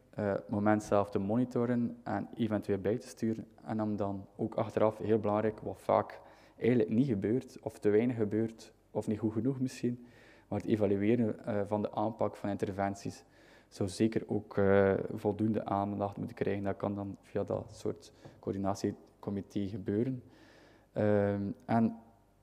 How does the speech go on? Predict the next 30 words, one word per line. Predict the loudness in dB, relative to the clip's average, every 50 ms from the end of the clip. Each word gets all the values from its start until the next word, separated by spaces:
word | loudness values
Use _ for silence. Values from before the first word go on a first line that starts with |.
| _ _ _
een | -2 -2 0
inzet | 2 2 4 6 6 4 4 2
van | 2 4 4 4 4 2 4
iemand | 6 8 8 8 8 6 4 0 0
die | -2 2
daar | 4 6 6 6 4
als | 2 0 -2
intermediair | -4 -4 0 0 2 2 2 2 2 2 4 4 4 4 4 2 0
aanwezig | -2 0 2 2 2 2 0 -2 -2
is, | -2 -2 -4 -8 -16 -18 -16
zou | -10 0 2 2
het | 2 2 0 -8 -6 -4
alleen | -2 2 2 2 2 2 0
de | -2
boel | -2 0 0 2 2
nog | 2 0 0
maar, | 0 2 2 2 0
eh, | -2 -6 -8 -8 -6 -4 -2 -2 -4 -6 -8
heel | -8 -6 -2 0
wat, | 0 0 0 -2 -6
ja, | -8 -8 -8 -8
zou | -8 -10 -8
het | -8 -8 -8
de | -6
boel | -2 -2 0 2
wat | 2 0 0 -4 -8
gewoon | -8 -6 -4 -4 -4
nog | -4 -4
kunnen | -4 -4 -6 -6
faciliteren. | -4 -4 -4 -4 -2 -6 -6 -6 -4 0 0 2 2 0 -2 -6